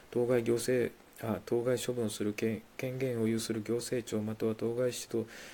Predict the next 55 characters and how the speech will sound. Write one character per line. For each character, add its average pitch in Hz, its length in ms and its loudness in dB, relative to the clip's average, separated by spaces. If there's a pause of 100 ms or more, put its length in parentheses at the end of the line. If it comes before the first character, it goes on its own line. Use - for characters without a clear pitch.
(180)
行 120 100 2
政 120 160 0
指 127 260 2
導 - 0 -
を 113 80 6
す 110 140 0
る 107 80 2
権 120 240 -6
限 127 160 -2
を 113 40 0
有 113 140 0
す 113 100 -4
る 110 120 2
行 107 140 0
政 120 260 -4
機 - 100 -18
関 120 160 -4
に 101 60 -4
対 113 240 -2
し、 110 40 -6
そ - 120 -2
の 117 80 -2
旨 127 240 -2
を - 20 0
申 113 180 0
し 110 140 -6
出 113 80 0
て、 92 180 -4 (360)
当 123 180 4
該 120 220 4 (260)
処 113 80 4
分 113 160 2
ま 104 120 0
た 110 100 -2
は 120 80 -2
行 110 140 -2
政 120 300 -2
指 113 160 -2
導 - 0 -
を 110 60 4
す - 140 -4
る 113 80 -2
こ 117 120 2
と 123 120 0
を - 20 4
求 104 240 -2
め 123 100 0
る 123 100 -4
こ - 100 -8
と 95 100 -4
が 95 100 -2
で 90 60 -8
き - 160 -6
る。 - 80 -8 (580)
二、 123 200 -6